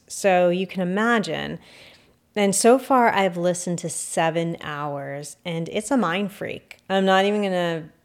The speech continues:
exaggerate. You know, you wanna embrace the dark, you wanna go to a dark place, this is it.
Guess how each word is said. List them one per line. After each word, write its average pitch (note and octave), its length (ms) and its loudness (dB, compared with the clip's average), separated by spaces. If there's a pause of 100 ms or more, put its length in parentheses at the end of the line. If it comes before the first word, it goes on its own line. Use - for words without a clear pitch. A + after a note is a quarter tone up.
(240)
exaggerate. D#3+ 960 0
You F#3+ 140 -4
know, E3+ 100 0
you E3+ 260 0
wanna A3 280 2
embrace G3+ 420 0
the F#3+ 100 -4
dark, F3+ 500 2
you E3 120 -2
wanna F#3+ 220 0
go F#3+ 280 4
to F#3+ 240 -4
a E3+ 60 -2
dark E3 340 0
place, D#3+ 460 -2
this E3+ 300 -4
is E3 160 -8
it. D3+ 400 0